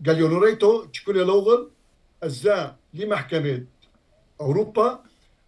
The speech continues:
أوروبا هو لا أقرر دو، دو تفليت هذا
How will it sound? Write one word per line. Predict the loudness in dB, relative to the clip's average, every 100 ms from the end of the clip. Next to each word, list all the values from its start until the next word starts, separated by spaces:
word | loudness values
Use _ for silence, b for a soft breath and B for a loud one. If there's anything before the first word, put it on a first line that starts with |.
| -4
أوروبا | -2 0 0
هو | 0 2
لا | 0 0 -4 -12
أقرر | -4 0 0
دو، | -2 -4 -4
دو | -6 -8 -8
تفليت | -10 -6 -4 -2
هذا | -2 -4 -10